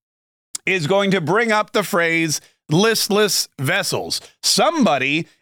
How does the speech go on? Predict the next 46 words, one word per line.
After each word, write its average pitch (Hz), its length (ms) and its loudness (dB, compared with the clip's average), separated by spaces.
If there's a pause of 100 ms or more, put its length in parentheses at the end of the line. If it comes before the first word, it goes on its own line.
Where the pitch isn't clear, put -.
is 185 200 0
going 196 280 2
to 185 140 2
mention 185 560 0 (200)
Ron 202 320 2
DeSantis's, 190 920 0
uh, 156 260 0 (140)
campaign 208 580 0
talking 175 420 0
point, 147 220 0
or 165 100 0
I'm 165 120 0
sorry, 180 140 0
debate 165 340 -2
talking 190 400 0
points 135 360 0 (280)
that 175 200 0
got 170 200 -2
leaked. 147 380 -2 (180)
Somebody 202 760 2
is 156 180 0
going 185 280 2
to 180 100 0
mention 170 480 0 (100)
every 208 560 2
mistake 185 480 0
that 160 140 -2
Ron 151 280 0
DeSantis 139 520 -2
made. 139 160 -4
They're 202 180 2
already 233 260 0
doing 180 300 2
it. - 160 -20 (420)
They're 208 180 2
a 175 80 2
hundred 220 300 0
percent 180 360 0
gonna 143 160 -2
do 131 160 0
it 139 80 2
on 131 100 0
Fox 147 340 -2
News 156 280 2
Wednesday 120 360 0
night 101 280 -4